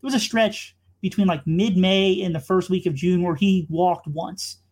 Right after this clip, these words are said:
And then he walked, like, fifteen times over the next thirty games. Uh, he, he really started to kind of make that adjustment. You could see,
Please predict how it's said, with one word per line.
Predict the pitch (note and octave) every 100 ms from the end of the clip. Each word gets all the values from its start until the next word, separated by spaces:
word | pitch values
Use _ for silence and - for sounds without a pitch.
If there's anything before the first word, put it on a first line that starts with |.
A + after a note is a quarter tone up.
| _ _ _ _
And | G#3+
then | C4+
he | D#4+
walked, | A#3+ B3 -
like, | G#3+
fifteen | - C4+ - B3+ G#3+
times | A3+ A3+ G#3 F3+
over | F3+
the |
next | F#3 F3+
thirty | - F#3 F3
games. | E3+ F3+ - - _ _ _ _ _ _ _
Uh, | F#3 F#3+ A3
he, | G#3 G#3+ G3
he |
really | G3 C4 C#4+
started | - B3+ A#3
to | -
kind | - G#3+
of | F#3
make | F#3 G#3+
that | A#3+ G#3+
adjustment. | D#3 G3 F#3+ F#3+
You | G3
could | G#3 D#3
see, | - C#4 C#4 C4+ B3+